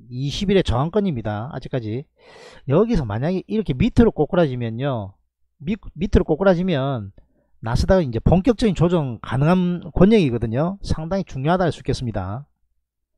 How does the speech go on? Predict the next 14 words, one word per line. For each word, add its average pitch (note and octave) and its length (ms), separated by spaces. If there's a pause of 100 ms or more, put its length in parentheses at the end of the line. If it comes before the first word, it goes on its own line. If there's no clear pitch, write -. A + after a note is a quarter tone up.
(1400)
자, B2 240
그런 E3+ 220
이야기들 C#3+ 340
나오죠. C#3+ 580 (460)
아, G#2 420 (280)
나스닥에서 A#2+ 1080 (320)
이제 A#2+ 380 (260)
다우존스 F3 540
쪽으로, C3+ 500 (460)
아, G2 380 (580)
조금 C#3 420 (160)
매수세 C#3 480
이전되지 F3 460
않을까. B2 460